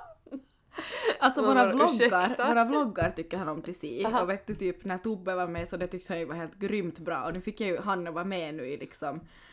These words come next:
Speaker 1: liksom
Speaker 2: Vlogg.
Speaker 1: den här nya. Men det tycker han är kul. Men
Speaker 2: Mhm.
Speaker 1: som, jag vet inte vad det är med podden som
Speaker 2: Och då
Speaker 1: gör
Speaker 2: säger
Speaker 1: att
Speaker 2: han, och han säger ju alltid att ni gör det så bra.
Speaker 1: Ja, hur fan vet han det?
Speaker 2: <laughs> Nej,
Speaker 1: Jag vet inte.
Speaker 2: vet han det då? Mitt
Speaker 1: Vi
Speaker 2: han
Speaker 1: skulle vara
Speaker 2: lyssnar.
Speaker 1: riktigt skräp och han bara, "Ni är nog så bra."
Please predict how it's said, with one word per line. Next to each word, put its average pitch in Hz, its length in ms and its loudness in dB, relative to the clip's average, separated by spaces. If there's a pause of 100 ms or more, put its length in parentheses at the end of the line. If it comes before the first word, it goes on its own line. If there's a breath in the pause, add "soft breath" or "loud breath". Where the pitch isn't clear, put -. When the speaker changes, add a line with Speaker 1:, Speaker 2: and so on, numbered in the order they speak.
(420 loud breath)
Speaker 1:
liksom 170 520 -6
Speaker 2:
Vlogg. 175 200 -6
Speaker 1:
den 190 120 0
här 185 100 -2
nya. 180 400 -2
Men 202 240 -2
det 240 160 2
tycker 269 240 -6
han 180 160 -4
är 160 60 -6
kul. 170 500 -6
Men 185 220 -4
Speaker 2:
Mhm. 226 120 -8
Speaker 1:
som, 170 340 -4 (400)
jag 226 140 -4
vet 160 180 -4
inte 202 140 -8
vad 165 120 -6
det 143 60 -8
är 143 100 -6
med 170 160 -12
podden 147 400 -10
som 175 100 -10
Speaker 2:
Och 196 60 -2
då 196 60 -2
Speaker 1:
gör 180 60 -4
Speaker 2:
säger 208 160 2
Speaker 1:
att 202 60 0
Speaker 2:
han, 196 160 2
och 202 60 -4
han 208 100 -4
säger 208 200 -2
ju 170 60 2
alltid 165 200 -4
att - 100 -8
ni 185 120 -8
gör 175 120 -2
det 175 80 -8
så 185 100 -10
bra. 180 340 -4 (400)
Speaker 1:
Ja, 214 80 -10
hur 202 100 0
fan 208 340 -2
vet 180 160 -4
han 147 160 -8
det? 175 180 -8
Speaker 2:
<laughs> - 40 -20
Nej, 269 300 2
Speaker 1:
Jag 233 100 4
vet 233 100 4
inte. 294 160 0
Speaker 2:
vet 254 220 6
han 220 160 0
det 226 120 -2
då? 208 140 -2
Mitt 190 180 -6
Speaker 1:
Vi 226 80 0
Speaker 2:
han 220 100 2
Speaker 1:
skulle 220 200 2
vara 240 160 4
Speaker 2:
lyssnar. 254 240 -4
Speaker 1:
riktigt - 200 -6
skräp 180 440 -2
och 185 60 -12
han - 140 -4
bara, 156 160 -4
"Ni 170 120 -8
är 139 100 -8
nog - 160 -6
så - 220 -12
bra." - 260 -8